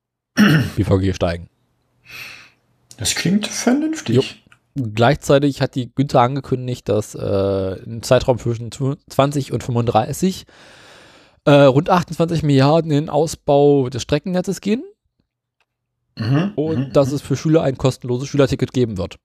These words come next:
Speaker 2: Mhm. Das ist auch gut.
Speaker 1: Ja. Es bleibt
Speaker 2: Ähm.
Speaker 1: abzuwarten.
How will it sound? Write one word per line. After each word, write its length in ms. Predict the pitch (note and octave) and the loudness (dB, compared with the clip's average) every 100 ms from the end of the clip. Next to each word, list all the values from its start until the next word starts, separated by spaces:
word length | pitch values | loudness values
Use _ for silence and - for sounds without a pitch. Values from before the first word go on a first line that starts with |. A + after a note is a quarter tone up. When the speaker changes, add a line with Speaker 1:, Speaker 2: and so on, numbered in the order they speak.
| _ _ _ _ _ _ | _ _ _ _ _ _
Speaker 2:
Mhm. 360 | A2+ G2 D3 - _ _ _ - _ _ | -6 -2 -4 -6 _ _ _ -20 _ _
Das 160 | F#2 - | -6 -2
ist 60 | |
auch 200 | B2+ B2+ | -2 -2
gut. 280 | G2+ F2+ - _ | -8 -14 -18 _
Speaker 1:
Ja. 100 | A#2 G2+ _ _ _ _ _ _ _ _ _ _ _ _ _ _ _ _ _ _ _ _ | -20 -20 _ _ _ _ _ _ _ _ _ _ _ _ _ _ _ _ _ _ _ _
Es 280 | A#2+ B2+ - - | 0 2 -2 -4
bleibt 340 | G#2+ G#2+ G2+ | 0 0 0
Speaker 2:
Ähm. 60 | G2+ | -4
Speaker 1:
abzuwarten. 540 | G2 G#2+ G2 F#2 | -4 -2 -4 -6